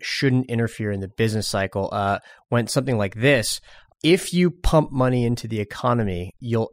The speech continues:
end up sending that money into production processes that are no longer worthwhile. And so, yes, for a little while, it'll look like you've raised G D P, but all that money is doing is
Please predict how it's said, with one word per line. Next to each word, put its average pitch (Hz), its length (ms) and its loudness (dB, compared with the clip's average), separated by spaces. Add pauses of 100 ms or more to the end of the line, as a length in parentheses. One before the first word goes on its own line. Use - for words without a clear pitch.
end 143 280 4
up 131 160 2
sending 139 420 2
that 123 180 2
money 113 480 0
into 147 480 0
production 131 800 -2
processes 110 1080 -4
that 127 140 4
are 127 60 4
no 139 240 4
longer 131 380 2
worthwhile. 104 880 0
And 113 200 -2
so, 127 140 0
yes, 196 340 2
for - 160 -2
a 117 40 2
little 160 260 4
while, 120 400 4 (240)
it'll 131 260 2
look 131 220 2
like 117 260 2
you've 107 300 -2
raised 113 500 0
G 110 160 -2
D 104 140 -2
P, 131 440 2 (260)
but 139 140 4
all 170 200 4
that 190 200 4
money 151 300 4
is 113 140 -2
doing 127 560 4
is 113 340 0